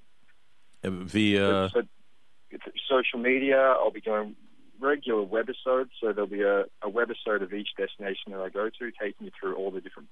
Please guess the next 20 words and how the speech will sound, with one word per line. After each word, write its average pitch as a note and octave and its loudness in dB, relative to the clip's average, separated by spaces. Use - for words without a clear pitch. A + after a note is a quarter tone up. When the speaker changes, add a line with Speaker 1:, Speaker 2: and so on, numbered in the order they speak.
Speaker 2:
the F#2 -14
places G#2+ -2
you F2+ -16
stay, G#2 0
the F#2+ -10
things G2+ -12
you G2+ -16
can G2 -16
see F2+ -12
and F2 -16
do. G2+ -4
Speaker 1:
And F#2+ 4
a G2 4
Speaker 2:
Basically C3+ 6
Speaker 1:
webisode A#2+ 6
is G2 4
a - 4
Speaker 2:
everything. F#2+ 4
Speaker 1:
video, F#2+ 4
right? D#2+ 4